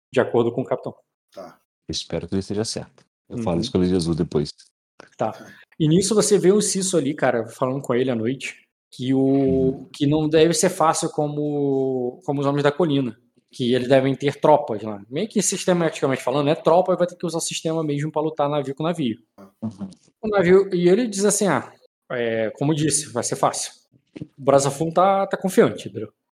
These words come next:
Speaker 1: E o Cisso tá dizendo, "Tá, não vai ser tão, não vai ser tão fácil como foi da última vez."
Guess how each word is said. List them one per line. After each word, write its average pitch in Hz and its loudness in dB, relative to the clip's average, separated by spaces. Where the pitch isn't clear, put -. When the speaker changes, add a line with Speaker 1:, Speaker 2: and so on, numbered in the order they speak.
Speaker 1:
E 135 0
o 143 2
Cisso 156 0
tá 170 2
dizendo, 160 0
"Tá, 113 2
não 110 -6
vai 113 0
ser 120 -6
tão, 147 0
não 147 -2
vai 147 4
ser - -4
tão 185 -2
fácil 170 -2
como 185 -2
foi 190 0
da 185 0
última 220 -4
vez." 147 2